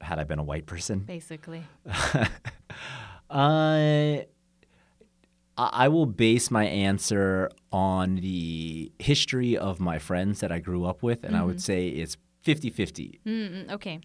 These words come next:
Speaker 1: Fifty, 'cause all of my friends were white.
Speaker 2: Mm-hmm.
Speaker 1: Fifty percent of 'em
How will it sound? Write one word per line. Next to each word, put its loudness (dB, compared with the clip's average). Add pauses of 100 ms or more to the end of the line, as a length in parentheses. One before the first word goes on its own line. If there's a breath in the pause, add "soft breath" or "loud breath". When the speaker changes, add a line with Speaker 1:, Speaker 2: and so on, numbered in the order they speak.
Speaker 1:
Fifty, 0
'cause -2
all 6
of 4
my 4
friends -2
were -4
white. -8
Speaker 2:
Mm-hmm. -4
Speaker 1:
Fifty 0
percent 2
of 2
'em 0